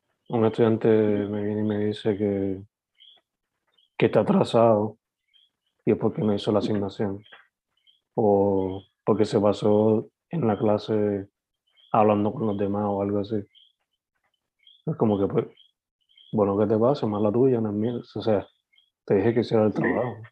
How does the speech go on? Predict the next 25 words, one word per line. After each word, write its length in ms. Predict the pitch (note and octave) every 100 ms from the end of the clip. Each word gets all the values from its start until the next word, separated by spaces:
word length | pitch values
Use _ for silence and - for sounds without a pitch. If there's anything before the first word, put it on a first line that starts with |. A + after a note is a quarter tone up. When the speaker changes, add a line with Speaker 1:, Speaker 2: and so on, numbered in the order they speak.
| _ _ _ _ _
Speaker 1:
You 100 | - G2
know. 260 | F2+ F#2+ _ _ _ _ - - - _ _ _
So, 200 | - E3+
yeah, 220 | G#2 F#2+ - _ _ D3+
eso 220 | G2+ G2+
fue. 180 | G2 F#2+ _ _ _ _ _ _ _ _ _ -
Este, 320 | - A2 -
Speaker 2:
Sí, 180 | A2 G2+ G2+ G#2+
sí. 120 | G#2+ _ _ _ _ _ _ _ _ _ _ _ _ _ _ _ _ _ _ _ _ _ -
Speaker 1:
que 140 | G#2
a 100 | G2+
ver 120 | G#2
si 160 | - B2+
uso 220 | B2 B2
esa 140 | A#2+ A2
frase 280 | B2 A2+
mañana, 440 | A#2+ A2+ A2+ A#2 A2
porque 240 | G#2 -
mañana 320 | G#2 G2 G2+
me 80 | G#2
tienen 200 | A2 A2+
que 60 | A2
entregar 280 | G#2+ A2 G#2
un 140 | G#2+
trabajo. 400 | - G2+ G2+ F#2+